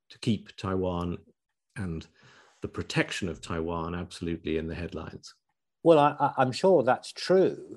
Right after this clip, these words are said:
Speaker 2: And Taiwan's risen not just to the top of the agenda in terms of regional security, but it's also a matter of economic significance, isn't it?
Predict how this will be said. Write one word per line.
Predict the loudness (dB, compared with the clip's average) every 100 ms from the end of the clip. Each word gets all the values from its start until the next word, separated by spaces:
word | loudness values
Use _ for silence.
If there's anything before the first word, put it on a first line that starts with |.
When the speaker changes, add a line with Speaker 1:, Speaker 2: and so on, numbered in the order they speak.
| -2
Speaker 2:
And | 0 0
Taiwan's | 2 4 6 6 6 6 2 -2 -6 -16 _ -4
risen | 2 4 4 0 -2 -2
not | 2 2 2
just | -4 -4
to | -6
the | -2
top | 2 4
of | 2 0
the | 0
agenda | 2 0 0 -2
in | -2 -4
terms | -2 0 0 -4
of | -2
regional | -2 -2 -2 -6
security, | -6 -8 4 6 6 4 -6 -12 -14 -14 _ _ _ _
but | 0 2
it's | 2
also | 2 2 4 4
a | 4
matter | 0 0 -2
of | -2
economic | -2 2 2 2 -2
significance, | -12 -10 -10 -10 -10 -12 -8 0
isn't | 0 0
it? | -4 -8